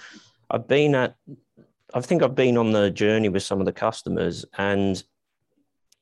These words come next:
to answer your question about replacing people, yes,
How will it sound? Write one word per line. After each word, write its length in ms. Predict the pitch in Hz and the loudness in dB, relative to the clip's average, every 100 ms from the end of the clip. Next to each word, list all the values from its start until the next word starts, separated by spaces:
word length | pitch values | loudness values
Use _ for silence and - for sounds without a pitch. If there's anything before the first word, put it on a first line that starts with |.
| - | -10
to 140 | - | 0
answer 240 | 139 147 131 | 0 2 0
your 100 | 101 | 0
question 440 | 120 113 - 104 | 2 0 0 0
about 400 | 98 101 95 - - | 2 2 2 -2 -8
replacing 540 | 90 110 101 - 92 | -4 0 -2 -2 -4
people, 280 | 92 98 101 | -4 -2 -2
yes, 560 | 92 104 - - - | 0 0 -2 -10 -14